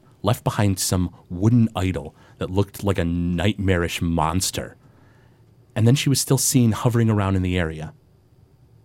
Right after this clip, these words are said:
A little bit later, they found that one of the staff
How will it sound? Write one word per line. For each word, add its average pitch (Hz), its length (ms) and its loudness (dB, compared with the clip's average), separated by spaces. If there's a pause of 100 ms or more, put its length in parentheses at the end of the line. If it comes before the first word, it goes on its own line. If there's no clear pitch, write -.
(600)
A 95 40 -6
little 95 160 2
bit 113 140 0
later, 95 380 0 (340)
they 95 120 -2
found 95 380 0
that 95 140 -4
one 92 140 0
of 98 60 0
the 120 80 0
staff - 480 -4